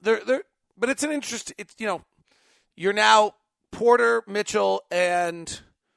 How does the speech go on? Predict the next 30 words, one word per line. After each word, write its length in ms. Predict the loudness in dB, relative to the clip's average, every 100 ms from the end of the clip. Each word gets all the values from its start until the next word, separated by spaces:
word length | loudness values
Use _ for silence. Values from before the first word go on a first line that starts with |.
| _ _ _ _ _
Gobert. 380 | -8 -8 -10 -12 _ _ _ _ _ _
Here, 200 | -10 -8 -2
here's 280 | 0 2 0
the 100 | -8
thing. 280 | -8 -8 -8
I'll 120 | -6
say 160 | -4
this. 160 | -6 -10
This 180 | -10 -10
is 120 | -12
the 60 | -12
two 220 | -8 -8
pieces 380 | -6 -8 -6 -2
of 80 | 0
luxury 320 | 0 -2 -10
the 80 | -4
Jazz 300 | -2 -2 -4
have. 280 | -10 -16 _ _ _ _ _ _ _ _ _ _ _ _
One 480 | -2 2 4 2 -4 -12
is 180 | -10 -6
they 140 | -6
can 220 | -6 -12
go 180 | -10 -10
take 520 | -10 -8 -4 -4 -6 -8
a 80 |
player 680 | -8 -8 -4 -2 -2 -8 -14 _ _ _ _ _ _ _ _ _ _ _ _ _ _ _ _ _ _ _ _ -10
who 140 | -6
might 340 | 0 2 0
be 220 | -6 -4
an 140 | -4